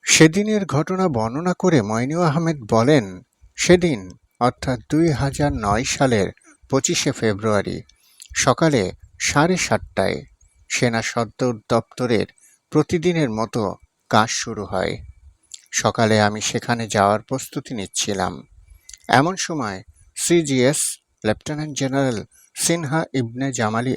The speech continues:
আমার কাছে এসে বলেন, "আমাদের কাছে কিছু মর্টার আছে, যা সেনাবাহিনী ব্যবহার করে না।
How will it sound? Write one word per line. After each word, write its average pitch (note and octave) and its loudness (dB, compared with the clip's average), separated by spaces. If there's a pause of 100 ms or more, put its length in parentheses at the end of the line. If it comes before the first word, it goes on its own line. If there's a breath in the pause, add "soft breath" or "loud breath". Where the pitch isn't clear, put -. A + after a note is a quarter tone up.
আমার B2+ 0
কাছে A#2 -2
এসে G#2+ -4
বলেন, G#2+ 0 (480 soft breath)
"আমাদের C#3+ 2
কাছে G#2+ -2 (340 soft breath)
কিছু D3 0
মর্টার A2+ 0
আছে, G#2 -4 (380)
যা A2+ 6
সেনাবাহিনী C3 -2
ব্যবহার A2 2
করে - -2
না। F#2 -6